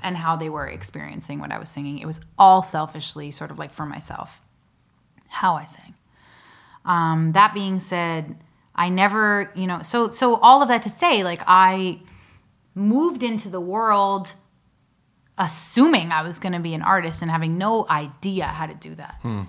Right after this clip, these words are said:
Speaker 1: You know, and so I've talked, I talked about this earlier in the podcast. You know, my first album, I did a really bad job <laughs> of it being my profession.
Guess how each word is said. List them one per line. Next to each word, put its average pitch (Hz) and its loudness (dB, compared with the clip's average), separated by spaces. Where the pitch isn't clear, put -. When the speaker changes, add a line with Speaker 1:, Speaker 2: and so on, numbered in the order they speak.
Speaker 1:
You 190 -6
know, 185 2
and 185 0
so 185 -2
I've 175 -4
talked, - -8
I 175 -4
talked 175 -4
about 180 -2
this 170 -10
earlier 190 -6
in 202 0
the 208 0
podcast. 202 -4
You 196 -4
know, 180 -2
my 180 2
first 185 -4
album, 180 2
I 165 -2
did 170 -4
a 170 -4
really 160 -4
bad 156 -4
job 160 4
<laughs> - -18
of 185 0
it 190 -4
being 170 -4
my 165 -4
profession. 165 -10